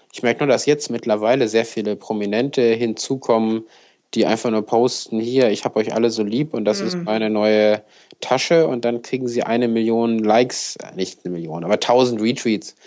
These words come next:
Speaker 1: Ich merk das besonders, dass Fußballer das jetzt, äh, entdecken und, äh, YouTube-Stars, äh, die dann
Speaker 2: Hm.
Speaker 1: einfach nur schreiben, „Hab dich lieb“ oder „Ey, ist grad Sonne über Köln“, und dann auf einmal, nur weil die Leute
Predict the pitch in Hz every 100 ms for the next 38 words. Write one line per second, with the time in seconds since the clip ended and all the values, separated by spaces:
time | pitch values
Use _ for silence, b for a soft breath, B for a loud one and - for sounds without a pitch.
0 | B B B - 120 120 120 123 113 110
1 | 110 110 104 - 139 143 - 104 101 98
2 | - 107 - - - - 101 - 107 107
3 | 110 110 98 92 101 98 - 98 95 95
4 | 101 101 B B B - 123 151 - 127
5 | 120 - - 107 117 123 - - - _
6 | _ _ - 110 113 113 117 117 123 110
7 | - 113 131 - - - 113 151 156 117
8 | 151 - 127 147 143 131 - - 113 117
9 | 131 156 135 131 127 139 135 151 156 b
10 | b b - 120 120 120 117 - 127 120
11 | 127 135 127 117 123 120 127 117 120